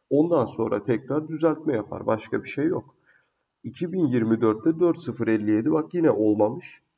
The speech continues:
Ben iki bin yirmi dörtte A T H beklerim kolayca. E, pek çok <clears throat> noktadan makro da piyasayı katalize edecek. E, E T F kabullerinden tutun, halvingin gelişi, Fed'in faiz indirimi,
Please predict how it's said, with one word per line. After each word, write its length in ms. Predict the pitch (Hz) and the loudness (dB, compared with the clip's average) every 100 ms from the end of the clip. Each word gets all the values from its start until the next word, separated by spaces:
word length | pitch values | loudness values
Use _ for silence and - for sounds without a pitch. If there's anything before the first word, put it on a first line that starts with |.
| _ _ _ _ _ - | _ _ _ _ _ -4
Ben 180 | 120 131 | 2 4
iki 260 | 135 147 135 | 2 0 -2
bin 140 | 139 | 2
yirmi 300 | 143 135 127 | 2 4 4
dörtte 300 | 120 117 107 | 4 2 0
A 200 | 110 107 | 2 0
T 140 | - | -2
H 220 | 143 147 131 | -6 -2 0
beklerim 440 | 127 135 120 107 | 0 2 0 0
kolayca. 600 | - 110 104 98 117 139 _ _ _ _ - | -4 0 0 0 -6 -10 _ _ _ _ -4
E, 240 | 104 101 | -2 2
pek 240 | 127 127 | 2 4
çok 380 | 143 127 - - | 2 0 0 -6
<clears throat> 160 | - 196 | -2 4
noktadan 640 | 185 131 127 135 120 120 | 6 8 4 4 2 4
makro 440 | 120 123 123 131 123 | 4 0 2 0 2
da 120 | 113 | 0
piyasayı 460 | 113 107 104 107 - | 0 -2 -2 -4 -2
katalize 520 | 107 113 107 104 98 | -4 -2 -4 -4 -6
edecek. 500 | 95 92 - _ _ _ _ _ _ 107 | -6 -12 -14 _ _ _ _ _ _ -6
E, 40 | |
E 300 | - 123 117 | -2 -2 -2
T 220 | 131 127 | 2 2
F 120 | - - - _ _ _ _ _ _ - | 0 -10 -20 _ _ _ _ _ _ -2
kabullerinden 840 | 123 113 120 117 113 117 120 120 | 0 2 2 4 2 2 0 0
tutun, 460 | 120 117 117 123 - _ _ _ | -6 -10 -10 -12 -16 _ _ _
halvingin 760 | - 113 117 120 120 120 120 | 0 2 2 0 -2 -2 -2
gelişi, 680 | 120 113 113 - 120 127 - _ | 0 0 -2 -6 -8 -8 -20 _
Fed'in 420 | _ 117 110 117 | _ 0 2 2
faiz 500 | 113 123 110 123 117 | 2 2 2 2 -2
indirimi, 540 | 117 117 113 110 110 | -4 -2 -2 -2 -4